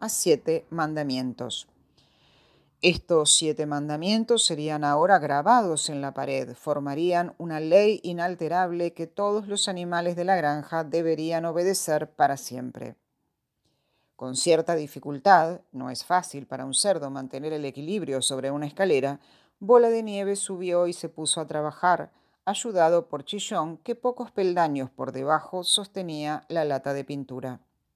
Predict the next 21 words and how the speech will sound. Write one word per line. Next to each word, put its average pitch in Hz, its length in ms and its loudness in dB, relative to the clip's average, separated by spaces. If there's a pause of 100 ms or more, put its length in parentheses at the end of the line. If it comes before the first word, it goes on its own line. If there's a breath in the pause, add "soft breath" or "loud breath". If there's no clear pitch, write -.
(760)
Los 135 220 -8
mandamientos 170 720 -4
quedaron 165 420 2
escritos 165 540 -4
en 160 120 -6
la 156 140 2
pared 156 300 2
alquitranada 156 840 2
en 143 140 -2
grandes 180 420 6
letras 160 380 -2
blancas 175 480 -4
que 185 100 -10
se 180 160 -8
podían 175 480 -2
leer 147 300 8
desde 147 240 0
treinta 220 500 0
metros 170 400 -4
de 151 100 0
distancia. 123 720 -6